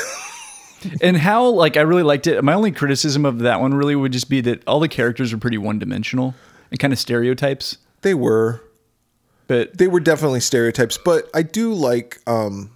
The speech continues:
Speaker 2: it was fast-paced,
Speaker 1: It was.
Speaker 2: too.
Speaker 1: Yeah, it was good. I was entertained.
Speaker 2: Like, it got into it pretty quick, which I liked.
Speaker 1: Yeah.
Speaker 2: I don't have, I don't have patience for, for movies that take forever to get started these days.
Speaker 1: <laughs> Yeah.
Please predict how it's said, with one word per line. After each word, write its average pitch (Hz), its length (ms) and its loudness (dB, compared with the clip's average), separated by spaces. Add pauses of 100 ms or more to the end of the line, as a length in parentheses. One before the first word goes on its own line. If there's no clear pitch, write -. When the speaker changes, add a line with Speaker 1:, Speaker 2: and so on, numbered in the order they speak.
Speaker 2:
it 214 140 -2
was 233 160 0
fast-paced, 123 560 -2
Speaker 1:
It 202 120 4
was. 160 140 2
Speaker 2:
too. 98 380 -2
Speaker 1:
Yeah, 208 140 2
it 135 100 -2
was 208 140 -2
good. 160 140 2
I 123 60 2
was 156 160 0
entertained. 147 400 0
Speaker 2:
Like, 131 140 -4
it 143 60 -2
got 139 280 2
into 107 240 -4
it 87 80 -10
pretty 92 220 -10
quick, 92 340 -12
which 101 180 -10
I 95 100 -8
liked. 69 460 -14 (180)
Speaker 1:
Yeah. 113 240 -6 (300)
Speaker 2:
I 143 80 2
don't 160 200 -2
have, 117 420 -4
I 151 60 2
don't 160 160 -2
have 131 260 -4
patience - 640 -8
for, 104 420 -4
for - 120 -10
movies 98 460 -6
that 92 340 -6 (180)
take 98 240 -10
forever 92 340 -10
to 92 80 -14
get - 240 -16 (120)
started - 480 -12 (100)
these - 180 -12
days. - 360 -12 (240)
Speaker 1:
<laughs> - 260 0
Yeah. 123 360 0